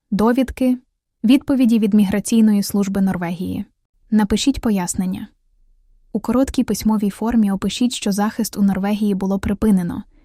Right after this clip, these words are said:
і прикріпіть документи як підтвердження. Зверніться до юриста або до міграційної організації. Вони можуть перевірити вашу відповідь і порадити, як діяти далі. Надішліть відповідь вчасно.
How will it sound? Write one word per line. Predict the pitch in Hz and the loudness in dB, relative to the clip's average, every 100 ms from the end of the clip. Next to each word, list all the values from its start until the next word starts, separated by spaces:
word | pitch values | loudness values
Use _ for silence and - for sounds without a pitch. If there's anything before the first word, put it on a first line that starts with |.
| _ _ | _ _
і | 226 | -6
прикріпіть | - 202 208 202 240 | -4 -2 -2 0 2
документи | 202 196 196 208 226 | 0 2 0 2 0
як | 196 190 | -2 -6
підтвердження. | - 208 196 180 - - - 214 _ _ _ _ | -6 -6 -4 -4 -6 -8 -10 -12 _ _ _ _
Зверніться | 208 214 226 247 254 | 0 4 4 4 2
до | 214 | 0
юриста | 202 196 214 247 - 220 | 0 0 0 -2 -4 -6
або | 202 196 214 | -4 -2 0
до | 208 | 2
міграційної | 202 190 196 214 202 196 | 2 0 -2 0 0 0
організації. | 196 175 190 190 175 180 - - 202 _ _ _ _ | -2 0 0 0 -2 -8 -10 -10 -12 _ _ _ _
Вони | 214 220 | 0 4
можуть | 226 233 208 | 4 2 -2
перевірити | 208 202 214 208 196 | -2 -2 0 0 -2
вашу | 190 185 | -4 -4
відповідь | 202 262 - 202 190 - | -2 -2 -2 -4 -4 -4
і | |
порадити, | 208 196 196 196 190 | -4 -2 -2 -2 -2
як | 190 196 190 | -2 -2 0
діяти | 196 190 185 | 0 -2 -4
далі. | 180 175 180 196 - _ _ _ | -6 -6 -8 -10 -14 _ _ _
Надішліть | 226 220 247 285 277 240 | 4 6 6 4 0 0
відповідь | 226 240 226 | 0 0 -2
вчасно. | - - 175 - | -4 -8 -6 -8